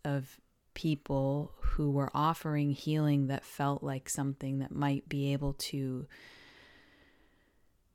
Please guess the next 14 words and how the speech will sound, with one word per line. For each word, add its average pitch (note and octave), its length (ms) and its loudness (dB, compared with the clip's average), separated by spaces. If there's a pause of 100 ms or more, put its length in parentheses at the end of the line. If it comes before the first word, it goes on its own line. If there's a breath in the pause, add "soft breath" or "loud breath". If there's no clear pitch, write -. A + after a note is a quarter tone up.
(140)
touch - 720 2
the E3+ 140 2
mysterious D3+ 840 2
place D3+ 460 -2
that D#3 120 0
I D3+ 140 0
was D3 200 -2
functioning D3+ 840 0 (1300 loud breath)
charged D#3 460 2
money D3+ 360 4
that C#3+ 160 2
I C#3 180 2
didn't C#3 300 0
have, C#3+ 560 0